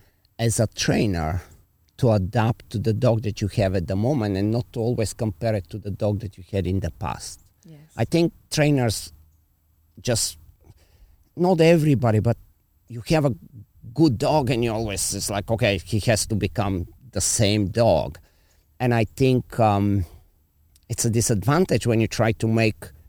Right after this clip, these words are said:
Speaker 1: you, you almost disrespecting what that individual dog is if you constantly try to make him look like the one before, right?
Speaker 2: Yeah, you have to, like, uh,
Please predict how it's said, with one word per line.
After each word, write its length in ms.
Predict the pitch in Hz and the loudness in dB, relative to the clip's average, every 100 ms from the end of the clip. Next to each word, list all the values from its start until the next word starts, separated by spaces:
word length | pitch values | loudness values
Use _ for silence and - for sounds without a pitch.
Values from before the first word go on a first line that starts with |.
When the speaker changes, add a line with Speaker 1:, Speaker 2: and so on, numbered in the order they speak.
| _ _ _ _ _ _ _ _ | _ _ _ _ _ _ _ _
Speaker 1:
you, 180 | - 117 | -4 0
you 220 | 104 117 101 - - | 2 2 0 -6 -6
almost 360 | - 143 127 117 | -2 0 0 0
disrespecting 880 | 110 104 - - 151 - 117 104 92 | 0 -2 -2 0 0 0 -2 -2 -2
what 360 | 110 113 113 95 - | -4 0 0 -2 -6
that 200 | - 104 | -2 2
individual 720 | 107 98 98 101 131 123 95 | 2 2 2 2 2 2 0
dog 300 | 85 110 104 | 0 0 2
is 440 | 120 123 92 - - - | 4 2 0 -6 -12 -8
if 180 | 107 101 | -4 -4
you 60 | - | -4
constantly 580 | - 120 131 - 104 104 | -4 -2 -2 -2 -2 -2
try 220 | - 98 | -2 -2
to 120 | 95 | -2
make 280 | 98 98 90 | -2 -2 -2
him 160 | 92 92 | -2 -2
look 200 | 92 - | -4 -4
like 200 | 80 80 | -4 -4
the 80 | 80 | -4
one 260 | 85 82 | -4 -6
before, 460 | 78 80 92 92 73 | -8 -6 -2 -2 -2
right? 440 | 76 98 113 - - - | -2 -2 -2 -6 -20 -18
Speaker 2:
Yeah, 240 | 165 151 | -10 -8
you 180 | 147 165 | -6 -6
have 160 | 175 - | -6 -4
to, 100 | 175 | -4
like, 200 | 165 - | -4 -6
uh, 240 | 175 170 | -8 -6